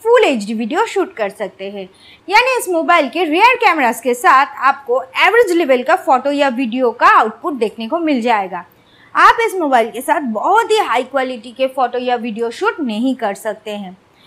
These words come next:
इस मोबाइल के फ्रंट में आपको सिक्सटीन मेगापिक्सल का एक सेल्फी कैमरा देखने को मिल जाएगा। इसका एपर्चर है एफ टू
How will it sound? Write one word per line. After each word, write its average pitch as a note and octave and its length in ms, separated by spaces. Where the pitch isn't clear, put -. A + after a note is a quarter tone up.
इस A#3+ 200
मोबाइल C#4 380
के E4 160
फ्रंट B4 500
में F#4 80
आपको C#4 320
सिक्सटीन G#4+ 640
मेगापिक्सल C4+ 580
का C4 140
एक B3+ 160
सेल्फी F#4 400
कैमरा C#4 340
देखने A#3+ 340
को E4 120
मिल F4+ 200
जाएगा। G#3 380
इसका B3 340
एपर्चर F#4 500
है D4+ 180
एफ C#4+ 220
टू B4+ 160